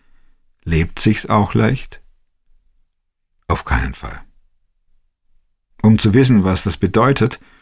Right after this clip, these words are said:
braucht's die Begegnung mit Jesus. Und wie? Die Antwort heißt, Neues Testament aufschlagen und den ersten Kontakt herstellen.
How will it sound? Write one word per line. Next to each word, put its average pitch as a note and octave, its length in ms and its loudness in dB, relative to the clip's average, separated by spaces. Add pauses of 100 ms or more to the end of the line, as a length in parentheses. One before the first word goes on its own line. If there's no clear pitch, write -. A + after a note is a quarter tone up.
(160)
braucht's G#2+ 500 0
die G#2+ 120 0
Begegnung F2 580 0
mit E2+ 160 -4
Jesus. - 480 -14 (1700)
Und E2 200 -10
wie? A#2 260 2 (1300)
Die E2 80 -2
Antwort A2 320 4
heißt, G#2+ 340 2
Neues F#2 300 0
Testament F#2 500 0
aufschlagen F#2+ 680 0 (480)
und B2+ 420 2
den G2 140 2
ersten G#2 500 2
Kontakt F2+ 540 -4
herstellen. - 520 -6